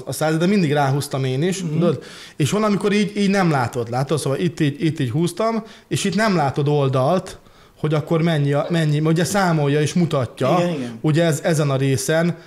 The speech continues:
Speaker 1: számolja és mutatja, hogy, hogy, ö, konkrétan mennyi a, ö, mennyi a kockázat. Na most, hogyha ez itt így, ez itt így nyitva van, akkor, akkor konkrétan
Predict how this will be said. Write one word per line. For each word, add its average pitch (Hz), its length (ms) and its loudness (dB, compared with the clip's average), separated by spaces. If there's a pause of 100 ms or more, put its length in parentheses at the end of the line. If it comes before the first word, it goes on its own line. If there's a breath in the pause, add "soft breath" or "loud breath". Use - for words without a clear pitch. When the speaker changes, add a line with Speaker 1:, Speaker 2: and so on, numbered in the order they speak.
(120 loud breath)
Speaker 1:
számolja 151 560 0
és 147 140 -2
mutatja, 143 520 0
hogy, 135 280 0 (100)
hogy, 139 280 0
ö, 135 260 2
konkrétan 139 460 0
mennyi 139 280 2
a, 127 240 -2 (360 loud breath)
ö, 135 200 0
mennyi 156 260 2
a 120 120 0
kockázat. 165 800 -2 (220 loud breath)
Na 151 80 0
most, 160 200 2
hogyha 170 220 0
ez 160 120 0
itt 160 160 -2
így, 175 240 0
ez 156 140 0
itt 160 200 0
így 156 120 2
nyitva 208 320 0
van, 147 220 0
akkor, 156 520 -2 (200 loud breath)
akkor 147 380 0
konkrétan 170 720 0